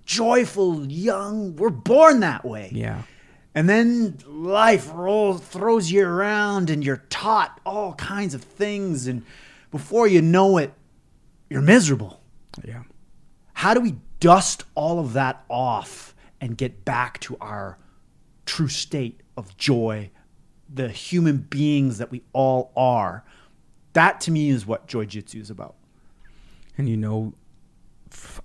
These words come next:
Speaker 2: as an observer looking in at a group of martial artists, slamming, punching, kicking, hitting, bleeding,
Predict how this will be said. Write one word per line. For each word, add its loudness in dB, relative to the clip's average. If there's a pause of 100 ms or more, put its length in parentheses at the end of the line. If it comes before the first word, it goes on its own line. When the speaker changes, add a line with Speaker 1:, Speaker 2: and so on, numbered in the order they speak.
Speaker 2:
as -2
an 0
observer 0
looking 0
in -2
at -4
a -8
group -8
of -4
martial -8
artists, -6 (340)
slamming, -2
punching, -4
kicking, -4
hitting, -2
bleeding, -2